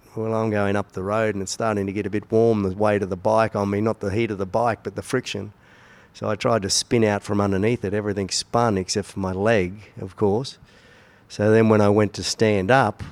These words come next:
I could feel my, my, the bones grind, and I went, you know, s-, sat back down straight away and put the hand up to, uh, ask for a bit of s-, assistance. But,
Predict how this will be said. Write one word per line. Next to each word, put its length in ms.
I 160
could 200
feel 340
my, 320
my, 400
the 120
bones 400
grind, 400
and 100
I 80
went, 320
you 100
know, 100
s-, 200
sat 320
back 160
down 240
straight 300
away 340
and 120
put 160
the 100
hand 280
up 200
to, 180
uh, 60
ask 260
for 100
a 40
bit 140
of 60
s-, 100
assistance. 800
But, 160